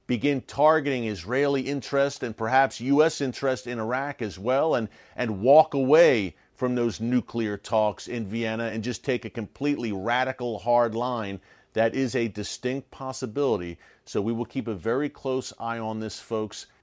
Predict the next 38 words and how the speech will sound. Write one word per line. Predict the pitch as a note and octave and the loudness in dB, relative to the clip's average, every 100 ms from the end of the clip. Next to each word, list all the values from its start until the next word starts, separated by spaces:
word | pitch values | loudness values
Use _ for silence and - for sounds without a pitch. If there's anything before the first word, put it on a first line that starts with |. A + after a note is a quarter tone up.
| _ - | _ -6
Now, | C3 C#3+ | 0 2
I | E3+ | 2
know | F#3 F3+ F3+ | 2 2 4
this | E3 D#3+ | 2 2
isn't | D#3+ D3 D3 | -2 -2 -2
the | C#3+ | 0
most | C#3+ C#3 - | 0 -2 -6
pleasant | - D#3+ D3+ D#3+ | 0 2 2 -2
news | D3 D3+ D#3+ D#3+ | 0 0 0 -2
to | - A#2+ | -6 -6
start | - C3+ C#3 | -4 -4 -4
your | C3 B2 | -2 -2
week | A#2 B2 - | 0 -2 0
with, | B2+ B2+ - - - _ _ - | 0 0 -6 -20 -20 _ _ 0
but | B2 | 2
hey, | D3+ A2+ | 4 4
I | C#3 | 2
think | D3+ F3 C3+ | 2 -2 -2
you'd | C#3 | -2
rather | B2 B2 G#2+ | 2 0 0
know | G2+ G#2+ B2 C3+ D3+ D#3+ A#2 | -4 -2 -2 -2 -2 -6 -10
than | E2+ F#2+ F#2 | -8 -6 -6
not | G#2 B2 - | -6 -8 -8
know | B2 B2 | -4 -4
what | C3 A2+ | -2 -2
is | A2 | -2
developing | A2 D2+ A2+ B2+ C#3 C#3+ C3+ - | -6 -6 -2 0 0 -4 -6 -4
in | B2+ | -4
the | B2+ | -4
Middle | A#2+ A#2+ B2 | -2 -2 -2
East | A#2+ - | -4 -4
right | A#2+ A#2 | -2 -2
now | A#2 A#2+ C3 | -4 -4 -4
and | B2 | -6
how | G2 F3+ F3 | -6 -2 -2
it | |
affects | A#2 - B2+ - | -2 -4 -4 -4
you. | D#3 E3 B2 | -2 0 0